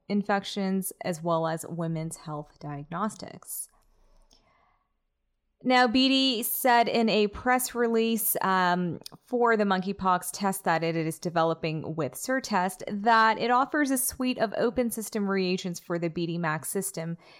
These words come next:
that enables labs to fully automate and streamline their lab-developed tests.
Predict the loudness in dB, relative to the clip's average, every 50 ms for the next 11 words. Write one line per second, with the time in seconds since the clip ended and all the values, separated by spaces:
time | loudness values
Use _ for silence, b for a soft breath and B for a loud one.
0 | B B B B B -4 2 2 4 4 4 4 4 4 2 2 2 2 0 0
1 | 2 2 4 6 6 4 4 0 -6 -8 -8 -4 -2 0 0 0 0 2 4 4
2 | 4 4 2 0 -2 -2 -2 -2 -4 -4 -4 -6 -4 -2 0 0 2 2 2 2
3 | 2 0 0 0 0 0 -2 -2 0 0 0 0 -2 -4 -6 -4 -2 -2 -2 -2
4 | -6 -10 -8 -4 -4 -4 -4 -4 -8 -10 -10 -10 -12